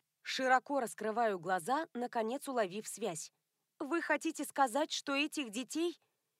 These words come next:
«Естественно, что никакого вознаграждения они не получают», кивает мужчина.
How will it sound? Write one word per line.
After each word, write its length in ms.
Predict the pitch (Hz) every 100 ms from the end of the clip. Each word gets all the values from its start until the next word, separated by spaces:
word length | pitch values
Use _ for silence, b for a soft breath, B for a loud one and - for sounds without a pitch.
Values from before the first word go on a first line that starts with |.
| _ _ _
«Естественно, 960 | 165 220 247 - 285 311 - 220 220 208
что 220 | - 240
никакого 680 | 233 233 240 233 269 226 202
вознаграждения 1040 | 185 180 208 180 202 165 226 277 208 180 -
они 240 | 220 220
не 120 | 214
получают», 760 | 180 208 214 - 160 127 - - _ _ _ _ _ _
кивает 460 | 285 247 233 185
мужчина. 520 | 190 214 - 190 135